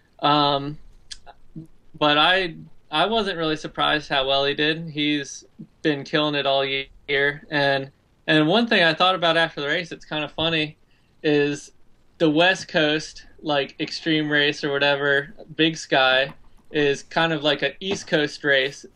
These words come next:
as in it's, like, three hours long. Um, and then the East Coast extreme race, the Tennessee Knockout, is kinda like the West Coast style,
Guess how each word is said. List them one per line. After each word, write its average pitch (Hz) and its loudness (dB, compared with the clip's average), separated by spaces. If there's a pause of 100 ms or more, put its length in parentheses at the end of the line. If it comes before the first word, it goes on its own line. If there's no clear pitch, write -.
as 139 0
in 147 -4
it's, 131 -6
like, 135 -2
three 156 2
hours 135 0
long. 139 -4 (760)
Um, 135 -4 (220)
and 139 -2
then 147 -2
the 135 2
East 208 -4
Coast 139 -2
extreme 151 -2
race, 143 0
the 135 0
Tennessee 143 -4
Knockout, 135 2
is 131 -8
kinda 156 0
like 139 -4
the 147 -4
West 165 -2
Coast 139 -4
style, 131 -2